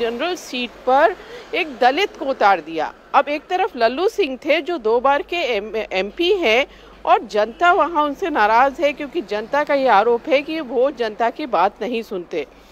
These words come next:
कार्यकर्ताओं में कोई उत्साह नहीं था। दूसरी तरफ अवधेश प्रसाद,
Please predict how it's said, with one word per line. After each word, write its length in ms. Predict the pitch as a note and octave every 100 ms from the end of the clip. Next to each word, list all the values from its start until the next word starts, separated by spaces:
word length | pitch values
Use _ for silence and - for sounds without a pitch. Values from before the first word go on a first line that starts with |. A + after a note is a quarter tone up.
| - - - - - -
कार्यकर्ताओं 640 | A#3 C4 C#4+ C#4 D4 D4+
में 140 | D4+ D4
कोई 180 | C#4+
उत्साह 400 | C4 A#3 - C4
नहीं 180 | C#4+ C4+
था। 220 | B3 D4+
दूसरी 460 | A#3 F#3+ C4+ - F#4+
तरफ 340 | - D#4 D#4+
अवधेश 460 | - A3 G3 D4+ E4+
प्रसाद, 460 | - A3 - D#3+